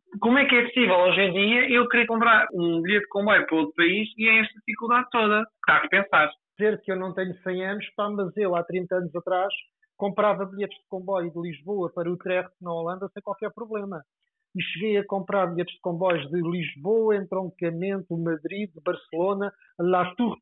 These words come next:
Speaker 2: Carol, Puigcerdá, Axo Eterno, sem qualquer problema. E cheguei a comprar bilhetes de comboio de Veneza para Lisboa sem qualquer problema.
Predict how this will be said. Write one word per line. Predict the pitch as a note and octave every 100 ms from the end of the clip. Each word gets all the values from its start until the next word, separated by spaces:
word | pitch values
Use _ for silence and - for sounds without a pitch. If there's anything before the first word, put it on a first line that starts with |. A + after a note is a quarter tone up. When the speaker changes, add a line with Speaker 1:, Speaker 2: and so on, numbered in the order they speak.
| -
Speaker 2:
Carol, | F#3 F3+ F#3+ G#3 G#3 G#3
Puigcerdá, | G3+ - - F#3 E3+ F#3 G3 G#3
Axo | G3+ G#3 _ G#3
Eterno, | - G3+ G3+ G#3+ _ - -
sem | B3 A#3+
qualquer | G3 F#3+ F#3
problema. | G#3 G#3 G#3 G3+ F3+ D3 _ _ -
E |
cheguei | E3+ G3+ C4
a |
comprar | C4 A3+ G#3+ G3+
bilhetes | G3 G#3+ -
de | -
comboio | G3 G3 G3 F3+
de | G3
Veneza | F3+ G#3+ A#3+ F3 F3+
para | F#3+ F3+
Lisboa | D3 D3+ G#3 G#3
sem | A3+
qualquer | A3+ A3 A3+
problema. | A#3+ A3+ A#3 A3+ A3+